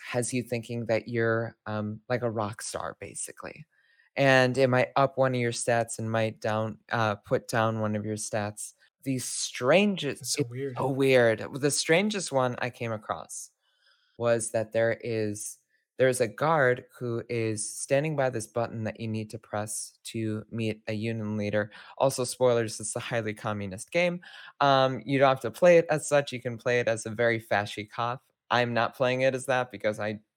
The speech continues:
Speaker 1: you know, encounter that enough, so I don't really wanna, you know, play a cop like that. So there's this guard who's standing in front of this button, and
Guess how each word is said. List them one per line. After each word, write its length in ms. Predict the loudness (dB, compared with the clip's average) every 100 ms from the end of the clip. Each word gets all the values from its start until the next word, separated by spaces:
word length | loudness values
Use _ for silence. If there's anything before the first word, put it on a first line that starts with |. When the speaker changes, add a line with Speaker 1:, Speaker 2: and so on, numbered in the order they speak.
| _
Speaker 1:
you 80 | -4
know, 180 | -4 -6 _ _ _ _ -16
encounter 420 | -6 -4 -2 -2
that 160 | -2 0
enough, 300 | -2 -4 -6
so 140 | -6
I 60 | -4
don't 180 | -4
really 200 | -4 -4
wanna, 280 | -4 -8 -14 _ _ -14
you 100 | -14
know, 100 | -12
play 200 | -4 -4
a 80 | -4
cop 280 | -6 -12 -12
like 140 | -14 -8
that. 200 | -8 -10 -20 -20 -20 -20 _ _
So 460 | 0 6 6 6 -2
there's 260 | -2 -2 -2
this 200 | -6 -2
guard 320 | 2 2 0
who's 680 | -4 -4 -2 -2 -4 -12 -14 _ _ -12
standing 340 | -2 0 0
in 100 | -2
front 220 | -2 -2
of 100 | -2
this 160 | -4 -6
button, 360 | -6 -6 -8 -16 _ _ _ _ _ -2
and 540 | 2 2 2 0 -6